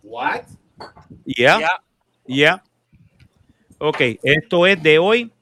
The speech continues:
Speaker 2: a las diez de la mañana por Bárbara J. Figueroa Rosa. Administradores de algunas propiedades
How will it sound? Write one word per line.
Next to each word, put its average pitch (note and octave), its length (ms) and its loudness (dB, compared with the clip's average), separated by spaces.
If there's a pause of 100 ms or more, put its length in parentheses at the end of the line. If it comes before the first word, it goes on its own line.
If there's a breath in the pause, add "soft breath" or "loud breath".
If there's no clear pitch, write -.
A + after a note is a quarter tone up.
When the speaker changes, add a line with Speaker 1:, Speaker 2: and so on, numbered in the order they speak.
(120)
Speaker 2:
a C#3+ 100 -4
las C3 120 0
diez C#3+ 140 -2
de F3 120 2
la F3+ 80 2
mañana F3 420 -4
por C#3+ 160 -4
Bárbara B2+ 480 -2
J. D#3 320 -4
Figueroa C3 480 -2
Rosa. A2 420 -10 (540 soft breath)
Administradores D3 840 -4
de F#3+ 60 0
algunas F3+ 500 -2
propiedades F3+ 580 -2